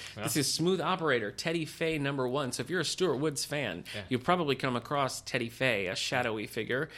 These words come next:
Speaker 2: occasionally a villainous figure,
Speaker 1: Oh, yeah.
Speaker 2: who shows up throughout the series. Well, now,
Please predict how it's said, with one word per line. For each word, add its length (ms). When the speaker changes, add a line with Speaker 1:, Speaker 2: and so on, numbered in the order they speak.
Speaker 2:
occasionally 560
a 80
villainous 460
figure, 400
Speaker 1:
Oh, 60
yeah. 60
Speaker 2:
who 140
shows 260
up 160
throughout 360
the 60
series. 420
Well, 100
now, 460